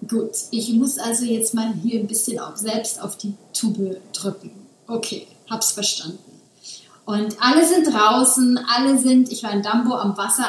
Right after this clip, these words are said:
alle sind draußen mit Picknickdecken am, am Wasser, auf der Wiese. Äh, die ersten haben sich schon im Bikini hingelegt. Also die New Yorker sind ready for summer. Und ich muss auch sagen, der Sommer in New York ist wirklich, ich weiß nicht, das ist wie ein anderer Planet.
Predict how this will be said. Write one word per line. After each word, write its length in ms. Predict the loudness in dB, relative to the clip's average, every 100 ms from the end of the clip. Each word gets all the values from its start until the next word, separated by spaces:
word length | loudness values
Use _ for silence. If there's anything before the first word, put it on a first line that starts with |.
| -2
alle 360 | 0 2 2 2
sind 220 | 0 -2
draußen 460 | -2 0 2 4 4
mit 160 | 2
Picknickdecken 800 | 0 -2 -2 -2 -4 -4 0 0
am, 560 | 2 0 2 2 0 -2 -10 _
am 180 | -2 0
Wasser, 480 | 2 2 2 2 0
auf 80 | -2
der 180 | 0 2
Wiese. 380 | 4 4 2
Äh, 400 | 0 0 -2 -6
die 60 | -4
ersten 300 | -4 -2 2
haben 120 | 2
sich 140 | 0 0
schon 140 | 2
im 80 | 2
Bikini 440 | 0 0 2 4
hingelegt. 540 | 4 4 2 2 0 -2
Also 280 | -2 0 0
die 160 | -2 -4 2
New 180 | 4
Yorker 320 | 4 4 2 2
sind 280 | 2 0
ready 300 | 0 2 2
for 140 | 0 0
summer. 340 | 0 0 -8 -12 -20 _ _ _ _ _ _ _ _ -8 2
Und 60 |
ich 100 | 4
muss 140 | 6 6
auch 100 | 4
sagen, 380 | 6 6 6
der 140 | 4 4
Sommer 240 | 4 4
in 80 | 6
New 100 | 4
York 300 | 4 0 -2
ist 160 | -4 -4
wirklich, 540 | -4 -2 -2 -4 -10 _ _ _ _ _ _ _ _ _
ich 100 | -8
weiß 180 | -4 -2
nicht, 160 | -2
das 140 | -2 -2
ist 240 | 2 0
wie 140 | 2 0
ein 60 |
anderer 300 | 2 2 0
Planet. 460 | -4 0 0 0